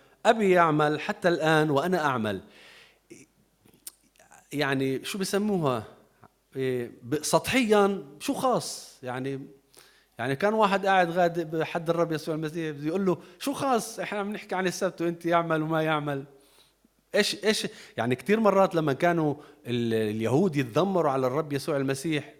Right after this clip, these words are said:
على إنه عمل إشي بالسبت، كان يجاوبهم على الإشي بالضبط اللي كانوا يحكوا عنه. يعني مثلًا، إيه، بمتى اثناعش ثلاثة، لما ن-، مش مهم نقراها، لما قال، لما اجوا وتشكوا على التلاميذ انهم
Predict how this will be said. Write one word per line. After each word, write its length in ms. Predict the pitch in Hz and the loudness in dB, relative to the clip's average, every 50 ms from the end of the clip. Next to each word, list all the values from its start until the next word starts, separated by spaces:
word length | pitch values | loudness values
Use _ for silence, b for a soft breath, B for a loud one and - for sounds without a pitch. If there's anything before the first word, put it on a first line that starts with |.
| - | -10
على 200 | 113 110 113 135 | -8 -6 -6 -4
إنه 180 | 156 156 143 135 | -2 -2 0 0
عمل 240 | 131 170 170 156 151 | 0 2 0 0 -2
إشي 220 | 175 - - 139 | -2 -4 -6 -6
بالسبت، 460 | 131 127 - - - 127 127 127 - B B B B B B | -6 -6 -6 -2 0 0 0 -2 -4 B B B B B B
كان 160 | B 185 220 220 | B 2 4 4
يجاوبهم 720 | 202 175 175 196 208 220 202 175 196 196 202 202 196 - - - - | 4 4 4 4 4 4 2 4 4 4 4 2 0 -8 -12 -8 -4
على 160 | 135 151 156 | -2 0 0
الإشي 340 | 151 175 208 - - 214 202 | 0 -2 -4 -4 -4 -4 -4
بالضبط 600 | 190 185 151 135 147 135 120 - 208 202 - - | -6 -6 -6 -4 -4 -2 -2 -2 -4 -6 -4 -6
اللي 360 | 190 180 175 175 170 170 170 | -4 -4 -2 -2 -2 -4 -4
كانوا 280 | 170 - 190 185 196 202 | -4 -2 -2 0 0 0
يحكوا 240 | 185 - - 208 185 | -2 -2 -2 -2 0
عنه. 280 | 196 196 160 123 90 - B B B B B B | 2 2 2 0 -2 -4 B B B B B B
يعني 180 | 120 123 147 | -4 -2 0
مثلًا، 460 | 165 196 196 - 175 151 135 127 123 123 - - b b b b b b b b b b b b b 127 | 2 2 2 2 2 2 2 0 0 -2 -6 -14 b b b b b b b b b b b b b -4
إيه، 480 | 123 117 113 113 107 107 110 107 98 - - - _ _ b b b b b b b | -2 -2 0 0 0 0 -2 -2 -4 -6 -10 -18 _ _ b b b b b b b
بمتى 420 | 101 117 127 156 190 190 - 180 156 | -4 0 2 2 2 2 2 -2 -2
اثناعش 400 | - 185 185 170 165 151 139 - | 0 0 0 2 2 0 -2 -2
ثلاثة، 520 | - 156 156 139 123 - - 110 110 117 117 - _ _ _ _ _ _ _ _ _ _ _ - | -2 0 0 0 -2 -2 -4 -6 -8 -8 -10 -14 _ _ _ _ _ _ _ _ _ _ _ -4
لما 220 | 120 139 151 151 147 | -2 0 2 4 2
ن-، 380 | 143 147 147 151 143 147 156 160 - - - | 2 0 -4 -8 -12 -14 -14 -16 -18 -18 -16
مش 140 | - - - | -14 -10 -8
مهم 220 | 190 185 190 180 165 | -4 -4 -2 -2 -4
نقراها، 420 | 147 131 131 131 127 135 156 156 B B B B B B | -4 -4 -2 -2 -2 -2 -2 -4 B B B B B B
لما 280 | 127 131 131 127 151 170 | -6 -4 -4 -2 -2 0
قال، 320 | 202 220 220 208 170 156 | 2 2 4 2 2 0
لما 160 | 151 147 147 139 | 0 -2 -2 -2
اجوا 400 | 147 180 202 - 202 202 196 180 | -2 -2 -2 -2 -2 -2 0 -2
وتشكوا 400 | 156 - - 190 - - 185 156 | -2 -2 -4 -6 -4 -2 0 0
على 180 | 160 151 143 | 2 2 0
التلاميذ 1080 | 139 139 131 127 127 123 117 117 113 107 104 - - 127 131 131 147 180 190 156 147 151 | 0 0 -2 -2 -2 0 0 0 -2 -4 -4 -2 -2 0 0 0 0 0 -2 -2 -2 -4
انهم 420 | 160 156 147 143 147 151 156 151 | -4 -2 0 0 0 -2 -4 -6